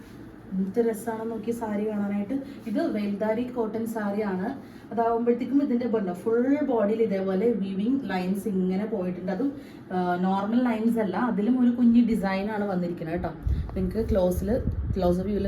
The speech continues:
കാണുമ്പോഴത്തേക്ക് അറിയാൻ പറ്റും. കണ്ടോ? വെറുതെ ലൈൻസ് അല്ല, അതിലും ഒരു ഡിസൈൻ പോയിട്ടുണ്ട്. ദാ ഇതുപോലെയാ വരുന്നത്.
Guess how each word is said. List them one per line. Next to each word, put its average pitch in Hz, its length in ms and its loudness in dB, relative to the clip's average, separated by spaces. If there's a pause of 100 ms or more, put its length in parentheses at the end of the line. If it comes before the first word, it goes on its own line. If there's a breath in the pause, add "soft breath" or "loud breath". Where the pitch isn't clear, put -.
(120)
കാണുമ്പോഴത്തേക്ക് 180 560 0
അറിയാൻ 170 280 2
പറ്റും. 175 240 -2
കണ്ടോ? 160 180 0 (320)
വെറുതെ 185 380 2
ലൈൻസ് 208 340 4
അല്ല, 185 100 4 (520 loud breath)
അതിലും 269 340 4
ഒരു 285 100 4 (120)
ഡിസൈൻ 208 280 6 (100)
പോയിട്ടുണ്ട്. 165 420 2 (640 loud breath)
ദാ 180 60 -2 (260)
ഇതുപോലെയാ 214 480 0
വരുന്നത്. 180 300 0